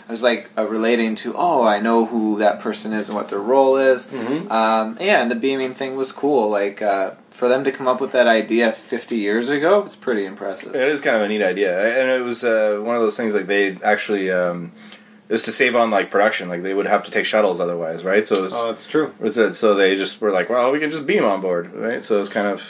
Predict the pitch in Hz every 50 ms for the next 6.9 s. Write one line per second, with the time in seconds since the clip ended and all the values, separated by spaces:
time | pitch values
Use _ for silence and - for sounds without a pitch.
0 | - - - 156 160 151 170 175 175 151 - - 151 139 - 160 147 131 117 107
1 | 104 120 127 120 - - - 131 120 113 117 117 120 117 110 101 95 95 95 92
2 | - 107 110 107 113 110 107 - - 156 - 208 185 151 143 131 - - 139 131
3 | 135 131 127 131 147 160 170 160 - 160 - - - 139 139 143 131 117 110 110
4 | 107 110 117 107 110 107 101 107 113 107 101 98 107 101 95 92 113 113 113 113
5 | 104 101 107 104 95 92 - 135 135 131 117 110 113 113 107 104 - 117 107 104
6 | 95 107 98 107 104 - - 90 90 107 104 107 101 90 90 85 98